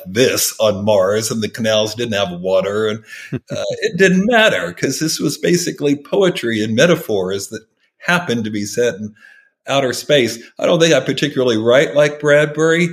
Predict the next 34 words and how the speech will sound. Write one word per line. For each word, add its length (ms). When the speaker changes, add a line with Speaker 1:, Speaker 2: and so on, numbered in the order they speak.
Speaker 1:
uh, 240
but 460
I, 140
that 200
did 180
make 220
a 80
big 220
impression 720
on 240
me 180
and, 320
and 180
reminded 520
me 180
how 360
important 580
it 120
is 280
to 100
be 360
in 200
charge 540
of 140
the 80
words, 440
you 140
know, 160
to 80
be 160
a 40
Speaker 2:
Yeah. 80
Speaker 1:
good 260
wordsmith. 760